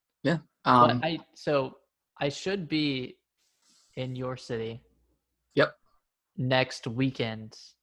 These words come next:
Speaker 1: Yeah, we'll, we can do a
Speaker 2: Cool.
Speaker 1: live podcast there.
Speaker 2: Yeah, maybe we
Speaker 1: Good.
Speaker 2: could do a live podcast and, and then,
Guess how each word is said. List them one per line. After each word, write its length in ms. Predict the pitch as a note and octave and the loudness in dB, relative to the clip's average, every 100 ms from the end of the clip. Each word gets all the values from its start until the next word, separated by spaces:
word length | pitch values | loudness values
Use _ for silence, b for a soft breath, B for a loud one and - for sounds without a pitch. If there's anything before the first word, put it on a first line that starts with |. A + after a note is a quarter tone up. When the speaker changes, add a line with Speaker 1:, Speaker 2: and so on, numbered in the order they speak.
| _ | _
Speaker 1:
Yeah, 180 | - D#3 | 2 4
we'll, 260 | A#2 B2+ C3 | 4 2 2
we 140 | C3 | 2
can 100 | C3 | 4
do 120 | C3 | 6
a 40 | B2 | 8
Speaker 2:
Cool. 60 | A2+ | 8
Speaker 1:
live 300 | A#2 B2+ - | 8 6 4
podcast 460 | A2 G#2+ A2 G#2+ | 2 4 0 0
there. 200 | A#2 A#2 C3 | -2 -2 -2
Speaker 2:
Yeah, 280 | C3 A#2 A2+ - | -4 -4 -8 -12
maybe 260 | C3+ C#3+ C#3+ | -6 -4 0
we 60 | |
Speaker 1:
Good. 60 | C#3 C#3 | -2 0
Speaker 2:
could 60 | |
do 60 | C3 | 0
a 20 | |
live 220 | C3+ C3+ - | 0 0 -2
podcast 640 | C#3 C3 - C3 C3 - | -6 -4 -4 -6 -6 -10
and, 260 | C3+ A#2 A#2+ | -12 -12 -12
and 120 | C3 | -12
then, 300 | B2 A#2 A#2 | -10 -12 -14